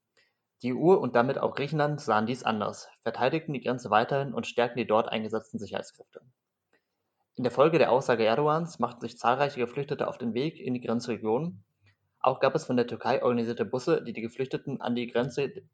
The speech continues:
ins sogenannte Niemandsland brachten. Da sie die Grenze jedoch nicht überwinden konnten,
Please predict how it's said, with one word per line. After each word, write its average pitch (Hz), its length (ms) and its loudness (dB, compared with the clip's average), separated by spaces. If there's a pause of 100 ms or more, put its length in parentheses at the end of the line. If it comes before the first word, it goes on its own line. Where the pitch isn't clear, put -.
(160)
ins 117 340 -2
sogenannte 123 460 0
Niemandsland 107 520 -4
brachten. - 380 -12 (1040)
Da 117 100 0
sie 127 120 0
die 120 100 -2
Grenze 143 260 -2
jedoch 123 200 0
nicht 139 160 -4
überwinden 120 340 0
konnten, 147 560 -6